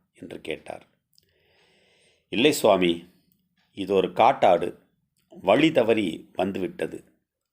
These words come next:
நான் பிடித்து கட்டி போட்டேன்" என்றான்.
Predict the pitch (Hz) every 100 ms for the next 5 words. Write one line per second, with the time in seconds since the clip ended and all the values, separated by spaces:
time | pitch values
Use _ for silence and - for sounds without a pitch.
0 | _ _ _ _ _ _ _ - 98 101
1 | 90 - - _ _ _ 117 117 - 107
2 | 90 - - _ _ _ _ - - 147
3 | - 95 - 87 - _ _ 98 82 76
4 | -